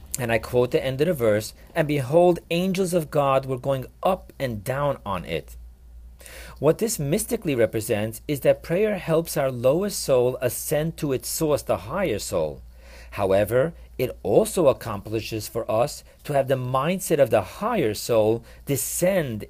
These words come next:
into the tangible conscious mindset of the lower soul. This is why Moses' solution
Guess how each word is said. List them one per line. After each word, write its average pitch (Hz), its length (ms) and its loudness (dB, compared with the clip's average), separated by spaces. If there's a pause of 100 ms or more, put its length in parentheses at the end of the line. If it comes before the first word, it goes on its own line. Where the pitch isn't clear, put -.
into 131 340 -6
the 110 120 -2
tangible 135 640 -4
conscious 165 560 -6
mindset 98 560 -4 (100)
of - 160 -2
the 123 80 -2
lower 123 360 2
soul. - 420 -6 (600)
This 123 340 -2
is 175 140 -6
why 160 180 -2
Moses' 131 680 -2
solution 160 760 -2